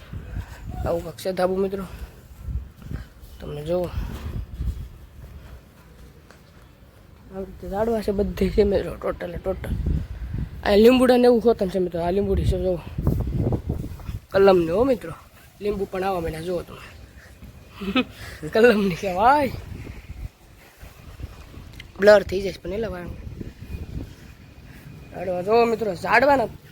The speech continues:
પૂછીને બહુ ઝાડવાના શોખીન છે મિત્રો. એનાથી કે ઝાડવા સિવાય મજા ન આવતી.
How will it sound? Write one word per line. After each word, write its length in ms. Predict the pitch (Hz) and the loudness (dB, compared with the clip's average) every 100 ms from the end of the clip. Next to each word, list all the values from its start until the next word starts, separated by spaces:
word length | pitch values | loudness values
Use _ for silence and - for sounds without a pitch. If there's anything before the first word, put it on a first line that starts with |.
| - | -14
પૂછીને 320 | - - - | -10 -4 -2
બહુ 160 | - 247 | 4 6
ઝાડવાના 440 | 247 208 202 180 160 | 6 6 6 4 0
શોખીન 260 | 185 175 156 | -6 -6 -8
છે 80 | |
મિત્રો. 220 | 160 170 151 - - - | -8 -10 -12 -16 -20 -20
એનાથી 320 | - 214 240 240 | 0 4 4 4
કે 80 | |
ઝાડવા 380 | 190 185 220 247 | 2 6 6 6
સિવાય 200 | - 240 | 4 0
મજા 240 | 208 214 226 | 2 0 0
ન 60 | |
આવતી. 420 | 202 - - - | -2 -6 -6 -10